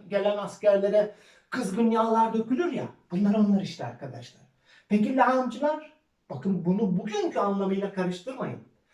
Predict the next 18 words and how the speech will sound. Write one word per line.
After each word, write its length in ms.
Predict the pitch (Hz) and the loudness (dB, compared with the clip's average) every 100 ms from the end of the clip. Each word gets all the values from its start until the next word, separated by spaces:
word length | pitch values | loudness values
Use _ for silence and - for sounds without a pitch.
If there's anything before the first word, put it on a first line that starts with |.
| _ _ _ - | _ _ _ -10
Lağımcılar 960 | 156 165 202 220 214 220 247 311 330 - - _ _ _ _ _ _ _ _ | -2 0 2 0 -2 -2 -2 0 -2 -6 -16 _ _ _ _ _ _ _ _
özellikle 800 | 185 190 262 269 311 - 196 180 | -4 0 -2 -4 -10 -8 -8 -6
kale 320 | - 214 277 | -4 -2 -2
surlarını 600 | - 196 190 190 180 190 | -8 -10 -6 -4 -2 0
yıkmak 480 | 185 208 233 294 294 | -2 -4 -4 -4 -4
için 280 | - 180 180 | -6 -4 -4
kale 300 | 208 214 254 | -4 -2 -4
surlarının 600 | - 208 196 196 190 185 | -6 -10 -4 -2 -2 -4
altına 560 | 175 208 - 226 277 - | -2 -4 -6 -6 -6 -6
tünel 500 | 202 220 254 214 - | -6 0 2 0 -4
kazanlar. 680 | 147 131 - - - - - | -10 -10 -12 -14 -20 -20 -4
Tüneller 640 | 170 175 175 226 247 220 | 2 4 6 6 4 2
kazıp 460 | 190 185 339 - - _ _ _ _ | -2 0 -2 -2 -18 _ _ _ _
oralara 500 | 214 233 233 233 226 | 2 2 0 0 0
bir 180 | 233 220 | -4 -4
takım 300 | 220 226 220 | -4 -4 -2
patlayıcılar 760 | 214 208 220 220 220 240 254 | -2 0 -2 -2 -2 0 0
yerleştirip 960 | 254 214 196 202 - - 233 349 - - | 2 2 0 -2 -4 -2 2 2 2 -16